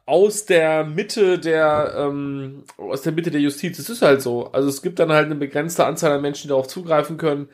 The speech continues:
Ich habe in Verfahren erlebt, wie, ähm, andere Verfahrensbeteiligte, so möchte ich das mal beschreiben,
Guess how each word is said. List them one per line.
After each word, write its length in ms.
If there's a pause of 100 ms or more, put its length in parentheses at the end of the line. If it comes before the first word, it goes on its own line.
(640)
Ich 220
habe 220
in 100
Verfahren 420
erlebt, 480
wie, 300
ähm, 560 (1500)
andere 300
Verfahrensbeteiligte, 800
so 60
möchte 200
ich 40
das 140
mal 200
beschreiben, 560